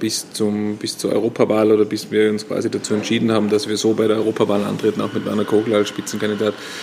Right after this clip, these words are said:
Das waren schon harte Zeiten, das waren schon Zeiten, wo die Grünen, ich sag's jetzt mal überzogen, auch die Hosen runterlassen mussten. Also wo einerseits die Sanierung, wo klar war, die Grünen haben kein Geld mehr, es sind, es sind so und so viele Millionen Schulden da, wir müssen zusammenstehen. Auch das, das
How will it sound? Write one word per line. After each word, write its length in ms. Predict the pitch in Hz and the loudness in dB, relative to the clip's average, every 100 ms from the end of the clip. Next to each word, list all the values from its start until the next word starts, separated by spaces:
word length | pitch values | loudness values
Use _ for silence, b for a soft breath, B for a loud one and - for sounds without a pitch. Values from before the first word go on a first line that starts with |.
| B B | B B
Das 140 | 107 113 | 0 4
waren 200 | 110 107 | 4 4
schon 300 | 113 110 104 | 4 4 2
harte 300 | 101 123 120 | 2 2 2
Zeiten, 320 | 113 120 117 | 2 2 0
das 100 | 104 | 0
waren 160 | 110 | 0
schon 160 | 107 107 | 0 0
Zeiten, 380 | 110 107 110 107 | 2 2 2 0
wo 80 | 107 | 0
die 100 | 107 | 0
Grünen, 460 | 110 117 117 110 104 | 2 4 4 2 0
ich 100 | 101 | -2
sag's 200 | 104 110 | -2 -2
jetzt 160 | - | -2
mal 220 | 104 104 - - - | 0 0 -2 -4 -2
überzogen, 440 | 107 104 104 107 92 | 0 2 2 2 -2
auch 120 | 98 | -4
die 120 | - 107 | -4 0
Hosen 260 | 110 113 | 0 0
runterlassen 680 | 104 104 107 101 - - 90 | -2 -2 -2 -4 -4 -6 -6
mussten. 360 | - - - - | -8 -6 -6 -4
Also 200 | - 107 | -4 0
wo 200 | 107 107 B B B - | 2 0 B B B -2
einerseits 480 | 104 104 104 101 | 2 4 2 0
die 160 | - 110 | -2 -2
Sanierung, 720 | - 104 107 110 107 104 101 | 2 2 4 4 4 2 2
wo 120 | 104 | 0
klar 320 | 101 104 101 | 0 -2 0
war, 240 | 104 104 104 | 2 2 2
die 160 | 107 | -2
Grünen 300 | - 107 104 | 0 0 0
haben 160 | 104 104 | -2 -2
kein 180 | 107 104 | -4 -2
Geld 300 | 101 98 101 | -2 -4 -4
mehr, 180 | 104 101 | -4 -4
es 120 | - | -4
sind, 220 | 104 101 | -4 -4
es 100 | 101 | -6
sind 240 | 104 104 - | -6 -6 -4
so 80 | |
und 100 | 107 | -4
so 80 | 110 | -2
viele 160 | 107 107 | 0 2
Millionen 380 | 107 107 107 107 | 4 4 4 2
Schulden 300 | 107 107 98 | 2 2 0
da, 80 | |
wir 180 | 104 104 | 0 0
müssen 260 | 104 101 107 | 0 -2 -2
zusammenstehen. 720 | 107 - 107 107 - 107 104 - B B B 110 | -2 0 0 0 0 0 0 -4 B B B -2
Auch 160 | 107 | -2
das, 280 | - 107 - | 2 0 0
das 260 | 107 - | -2 -2